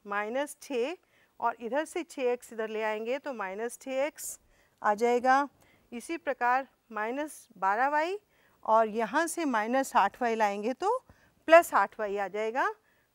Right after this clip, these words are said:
प्लस छत्तीस माइनस सोलह बराबर है शून्य। अब माइनस छः माइनस छः हो गया माइनस बारह एक्स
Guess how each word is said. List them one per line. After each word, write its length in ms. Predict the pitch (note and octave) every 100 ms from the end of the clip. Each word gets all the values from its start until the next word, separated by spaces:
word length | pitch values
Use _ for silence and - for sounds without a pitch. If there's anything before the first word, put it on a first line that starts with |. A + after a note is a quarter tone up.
| _
प्लस 440 | A#3 B3 D#4 - - _ _ _
छत्तीस 640 | - G#3+ _ - F#4 - - _ _ _ A3
माइनस 460 | G#3 G#3 A#3+ F4 -
सोलह 520 | - G3+ G3 B3 E4 _
बराबर 420 | G3 G#3 F3 F#3+
है 100 | B3+ G4
शून्य। 460 | - F#4 B3+ F#3 - _ _ _ _ _ -
अब 180 | B3+ B3+
माइनस 480 | A#3 G3+ A#3 E4 G4
छः 220 | - E4
माइनस 440 | D4 A#3 A3 C4 -
छः 160 | -
हो 100 | B3+
गया 160 | G#3 A3
माइनस 400 | G3+ F#3 G#3+ A#3+
बारह 400 | F3+ F3 G3 C4+
एक्स 320 | F4+ F#4+ -